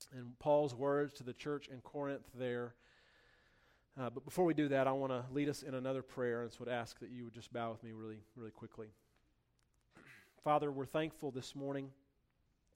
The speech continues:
to be here, and I know that we come this morning, uh, with all sorts of things on our hearts and minds. Some of us had a hard week, and we had, uh, a variety of things with family and work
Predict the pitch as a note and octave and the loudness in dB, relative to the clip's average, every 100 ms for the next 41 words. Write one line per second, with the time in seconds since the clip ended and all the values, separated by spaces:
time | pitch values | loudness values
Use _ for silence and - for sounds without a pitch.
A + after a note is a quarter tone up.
0 | - - - - - _ _ _ B2 G#2+ | -20 -20 -20 -20 -20 _ _ _ -8 -2
1 | C#3 B2+ D3 F3 F3 - _ _ _ - | -2 0 2 0 0 -12 _ _ _ -20
2 | - - B2 B2+ C#3 D3 C#3 C3+ - D#3 | -20 -16 -8 -2 2 2 2 -2 -2 0
3 | D#3 D#3 - D3 D3+ D3+ D3+ D3 - _ | 0 -2 -6 -4 0 0 -2 -6 -14 _
4 | _ _ _ _ C#3 A#2 A2+ A#2+ A#2 C#3+ | _ _ _ _ -14 -12 -10 -10 -4 2
5 | C#3+ C#3 - D3+ D#3 D#3 C3+ - D3 D3 | 2 2 -2 -4 -2 -4 -8 -4 -2 -2
6 | C#3 C3 B2 A2+ C#3 C#3+ - - C3+ A#2+ | -4 -4 -6 0 0 0 -4 -12 -8 -4
7 | B2+ C#3+ D3+ D#3 D3 - _ _ _ - | -2 -2 -2 -6 -12 -20 _ _ _ -20
8 | - _ _ _ _ _ _ _ C#3 C#3+ | -20 _ _ _ _ _ _ _ -4 -2
9 | C#3+ D3 C#3+ C3 D3 D3+ D3+ - C#3+ D3 | 0 2 2 2 6 8 8 6 2 0
10 | C#3 C3+ C3+ B2 C3 C#3 C#3 C3 A2+ - | 0 -2 -8 -6 0 4 4 4 -2 -14
11 | _ _ _ _ - A#2+ A#2+ C3+ B2 A#2+ | _ _ _ _ -18 -14 -12 -12 -12 -4
12 | C3 C3+ D3 D3+ C#3+ - D#3 D3 C3 B2+ | 2 6 6 6 2 0 0 0 -2 -6
13 | A#2+ - C#3+ C#3+ C#3 B2 B2+ C#3 C3+ - | -8 -2 -2 -2 -2 -4 -2 2 2 0